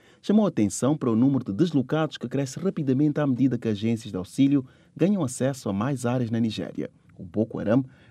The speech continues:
afeta a região da bacia do Lago Chad, mas somente no nordeste da Nigéria teve mais de dois milhões e duzentos mil deslocados. O fenómeno já é chamado de deslocamento a larga escala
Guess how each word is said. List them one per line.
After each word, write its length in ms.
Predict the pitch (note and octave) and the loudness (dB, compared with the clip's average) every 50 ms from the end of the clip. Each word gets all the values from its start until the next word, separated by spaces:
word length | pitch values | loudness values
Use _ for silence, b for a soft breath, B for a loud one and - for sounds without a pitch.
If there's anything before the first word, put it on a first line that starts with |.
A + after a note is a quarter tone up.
| B | B
afeta 300 | B G2 - G#2 G2+ - | B -4 -2 -2 -2 -2
a 40 | G2 | -2
região 300 | F#2+ D#2+ F#2+ G#2 G2+ G2 | -4 -4 -2 -2 -2 -2
da 100 | G2+ G2 | -2 -4
bacia 320 | G2 F#2+ - - G#2+ G#2 | -6 -6 -6 -4 -4 -4
do 80 | E2+ F2+ | -2 -2
Lago 220 | G2+ F#2+ G2 - | -4 -4 -6 -6
Chad, 320 | - - C#3 C3 A#2+ A2 A2+ | -4 -2 0 0 0 0 0
mas 180 | B2+ D#3+ D#3+ | -2 -2 -2
somente 340 | - - E3+ E3+ G3+ G#3+ - - | -2 -2 -2 -2 -2 -2 -2 -2
no 60 | A#2 | -2
nordeste 360 | G#2 G2 G2 G2 G#2+ G#2 G2+ | -2 -2 -2 -2 -2 -2 -2
da 100 | - E2+ | -4 -6
Nigéria 480 | E2+ F#2 E2 G2+ G#2+ A#2 B2+ C#3 C#3+ C3 b b b b b b b b | -6 -4 -2 2 2 4 4 4 2 0 b b b b b b b b
teve 440 | b B2+ C3 C3+ B2 A#2+ C3 C#3 D3 - | b 4 4 4 4 2 -2 -2 -4 -4
mais 480 | - - G#2 G#2+ A2 A2+ A2+ A2 G2+ F#2 | -6 -2 0 0 2 2 0 0 -2 -4
de 320 | F#2+ G2+ G2+ G#2 G2+ - - - | -4 -2 0 0 0 -2 -4 -2
dois 240 | D3 C#3 E3+ F3+ D#3 | 2 4 4 4 4
milhões 560 | D#3 C#3 G#2+ G#2+ G#2+ A#2+ B2+ C3 C3+ C3 - - | 2 2 4 4 4 4 4 2 0 -2 -6 -4
e 100 | - A2+ | -2 -2
duzentos 440 | G2 F#2 F2+ A2+ C3+ C#3 C3 - - | -2 0 0 2 2 2 0 -2 -4
mil 140 | F#2+ F2+ E2 | -4 -4 -4
deslocados. 640 | E2+ F2 F#2+ G#2+ G#2+ - A#2 G2+ F#2 - - - _ b b b b | -4 -4 -4 -2 0 2 2 2 2 0 -6 -14 _ b b b b
O 60 | b - | b -10
fenómeno 360 | - - G2+ G#2 G#2 G2+ G2 | -4 0 2 2 2 2 0
já 100 | F2+ F#2+ | -2 -4
é 40 | F#2 | -4
chamado 380 | - - F#2 F#2+ G2 F2+ F#2+ | -4 -4 -4 -4 -4 -6 -6
de 60 | F#2 | -8
deslocamento 500 | F2+ F2 F#2 G2 - G2 G2 G2+ G2 - | -8 -8 -8 -8 -6 -4 -2 -4 -4 -4
a 60 | F#2 F#2 | -4 -4
larga 240 | F#2+ F#2+ F#2+ F#2+ | -4 -4 -6 -6
escala 480 | F#2+ - - - C3+ C3 B2+ B2 B2 A#2+ | -8 -8 -6 -2 0 0 2 0 0 -2